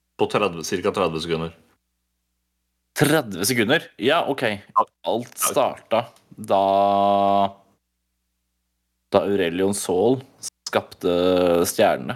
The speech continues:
Speaker 2: Han er jo en drage som skaper stjerner. Og så, når verden ble til, så våkna det som er, eh, The Void, da, altså gjerne den hovedonde, eh, krafta. De
Speaker 1: Mm.
Speaker 2: Void-vesenene,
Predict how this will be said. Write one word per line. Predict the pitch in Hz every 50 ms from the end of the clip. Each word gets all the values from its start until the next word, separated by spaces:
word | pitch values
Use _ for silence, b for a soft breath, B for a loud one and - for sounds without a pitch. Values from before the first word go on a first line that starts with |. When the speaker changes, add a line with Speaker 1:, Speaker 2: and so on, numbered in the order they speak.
| - -
Speaker 2:
Han | - 104 98 95
er | 90 90 92
jo | 95 95
en | 98 98
drage | 104 104 104 110 107 98 80 55 - 101 117 117 -
som | - 117 104
skaper | 98 - - 104 98 - - -
stjerner. | - - 113 104 98 90 85 - - - - _ _ _ _ -
Og | - 107
så, | - - - 98 95 95 98 95 90 98 98 98 98 95 95 B B B B B B _ - -
når | 98 98 92
verden | 98 92 92 82 - - 98 104 98
ble | 98 95
til, | 98 - - 127 131 - - - - _ _ _ - _ -
så | - 107 104
våkna | 101 107 110 101 92 87 - - - - 101 95 95 95 92
det | 87 82 -
som | - - 101
er, | 92 92 90 90
eh, | 92 90 90 92 92 92
The | 92 98
Void, | 95 95 98 92 90 95 120 135 139 117
da, | 107 98 92 - -
altså | - 101 95 90 87
gjerne | 87 82 82 87 87
den | 95 90 90 87 87 85 80 80 76 58 - - -
hovedonde, | - - 110 101 87 76 - 87 95 - - 110 110 98 76 67 69 71 73 76 - - - - -
eh, | 95 95 90 90
krafta. | 98 - 87 82 - - - - - B B B B B B _ _ _ _ -
De | 113 95 95 95 95 95 92 95 95 95 95 95
Speaker 1:
Mm. | 98 98
Speaker 2:
Void-vesenene, | 95 90 82 82 85 85 87 82 80 80 - - - 85 78 - 127